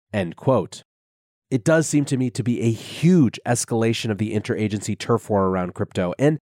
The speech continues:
from a legal perspective, it's just very weird. On CoinDesk, Ian McGinley, a former prosecutor in the Southern District of New York, explained that the S E C would need to prove that the tokens were securities to successfully prosecute the case. He says,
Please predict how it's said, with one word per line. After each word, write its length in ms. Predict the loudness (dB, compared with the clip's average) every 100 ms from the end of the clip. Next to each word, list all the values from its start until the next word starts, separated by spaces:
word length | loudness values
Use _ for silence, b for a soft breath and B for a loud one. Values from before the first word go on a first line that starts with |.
| _
from 140 | 0 2
a 60 |
legal 320 | 4 4 2
perspective, 500 | 2 0 0 0 0
it's 140 | -2 -2
just 200 | -4 -4
very 300 | -2 0 2
weird. 640 | 2 2 2 2 -2 -12 -20 _ _ _ _ _ 0
On 140 | 0
CoinDesk, 640 | 0 2 4 4 2 -2 2
Ian 280 | 4 6 4
McGinley, 520 | 4 2 4 4 4
a 60 |
former 380 | 0 0 2 2
prosecutor 680 | 2 0 0 -2 0 4 4
in 180 | 4 2
the 80 | 2
Southern 320 | 2 2 2
District 320 | 0 -4 -6
of 100 | -4
New 80 | -2
York, 440 | 2 4 2 0 -16 _ -8
explained 440 | -6 2 2 2
that 80 | 0
the 120 | 0
S 180 | 0 0
E 60 |
C 180 | 0 0
would 200 | 2 0
need 240 | 2 2 2
to 80 |
prove 380 | -4 2 2 4
that 120 | 0
the 80 | -6
tokens 400 | -2 0 0 -4
were 80 | -4
securities 640 | -6 -4 2 4 4 2
to 120 | 0
successfully 580 | -2 -2 -2 -2 -2 -4
prosecute 520 | 0 -2 -2 -8 -10
the 80 | -10
case. 560 | -2 0 0 -2 -12 -16 _ _ _ _ 0
He 120 | 0
says, 460 | 4 2 2 -2